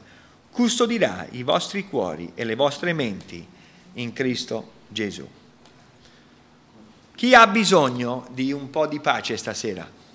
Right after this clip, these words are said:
Io ho bisogno di un po' di pace. Quando io devo essere incoraggiato,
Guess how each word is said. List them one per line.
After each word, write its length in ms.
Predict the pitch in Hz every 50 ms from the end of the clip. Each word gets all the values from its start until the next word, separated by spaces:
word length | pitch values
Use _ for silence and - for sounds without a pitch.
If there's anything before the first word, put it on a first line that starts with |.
| - 226 - - - - - - - - - - - - - -
Io 220 | 135 160 220 254
ho 320 | 214 180 160 147 131 - - -
bisogno 360 | - 123 123 117 123 123 120 117
di 100 | 113 113
un 80 | 113 107
po' 100 | - 113
di 80 | 107
pace. 380 | 101 - 92 78 - - - - - - - - - - - - - - - - - _ - - - 233 226 214 - - - - - - - - - - - - - - - - - - - - - - - - 233 233 226 - - - - - - - - - - -
Quando 720 | - 160 180 202 214 214 202 214 202 190 190 180 - - -
io 200 | 190 220 262 254
devo 300 | 233 214 208 180 190 190
essere 320 | 185 175 - - 180 175
incoraggiato, 1040 | 175 160 - 175 165 156 151 139 127 143 120 101 95 92 - 110 107 113 127 139 131